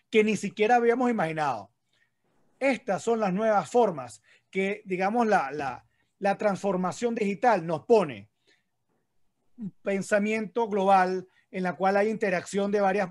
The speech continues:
multidisci-, o sea, es multidisciplinario y nos vamos a nutrir, nos vamos a nutrir de esto. Las universidades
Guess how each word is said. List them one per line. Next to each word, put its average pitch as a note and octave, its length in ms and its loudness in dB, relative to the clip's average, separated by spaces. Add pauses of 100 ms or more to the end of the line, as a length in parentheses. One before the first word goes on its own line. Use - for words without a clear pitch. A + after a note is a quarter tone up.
multidisci-, F#3+ 680 -6
o D3+ 100 -16
sea, D#3 160 -4
es D#3 80 -6
multidisciplinario F#3+ 1080 -2 (520)
y G#3 160 -4
nos F#3 160 -2
vamos A3 260 4
a B3+ 60 4
nutrir, G3 600 -4
nos E3 140 -12
vamos G3 280 0
a A#3+ 40 2
nutrir F#3+ 340 -4
de A#3 100 2
esto. D3 340 -8 (600)
Las G3 420 -2
universidades G3 1600 0